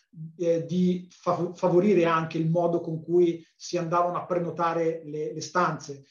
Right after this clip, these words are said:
e le, le sta-, le stanze e le sale riunioni sono molto diverse fra di loro. Io per esempio sono in una sala riunioni in questo momento dove non c'è la scrivania.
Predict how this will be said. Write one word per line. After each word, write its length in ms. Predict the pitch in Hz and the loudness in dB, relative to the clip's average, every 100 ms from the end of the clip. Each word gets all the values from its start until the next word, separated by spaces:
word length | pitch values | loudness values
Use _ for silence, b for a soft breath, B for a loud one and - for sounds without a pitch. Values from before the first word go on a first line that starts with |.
| b - | b 2
e 360 | 202 208 208 | 4 6 4
le, 400 | 165 165 170 175 | -4 -2 -2 -2
le 120 | 160 160 | -6 -4
sta-, 300 | 180 175 - | 0 0 -2
le 60 | |
stanze 380 | 160 202 190 175 | -2 0 0 0
e 20 | |
le 60 | 160 | -2
sale 240 | 175 175 | 0 0
riunioni 480 | 170 180 180 208 214 | 2 0 0 0 -2
sono 200 | - 160 | -4 -6
molto 240 | 170 208 208 | -4 -2 0
diverse 360 | 170 160 - | 0 -2 -6
fra 100 | 156 | -10
di 80 | 156 | -4
loro. 220 | 160 147 | -2 2
Io 100 | 208 | 2
per 100 | - | 2
esempio 300 | 160 208 220 | 2 2 0
sono 160 | - 160 | -4 -6
in 60 | |
una 100 | 156 | -6
sala 180 | - 170 | -2 2
riunioni 300 | 180 180 180 | 2 2 2
in 60 | 185 | -2
questo 240 | - 185 | -6 -4
momento 260 | 185 165 196 | -2 -2 -4
dove 160 | 180 | -2
non 80 | 180 | -2
c'è 120 | 170 | 0
la 60 | 190 | -2
scrivania. 560 | - 185 196 214 - | 0 0 2 0 -4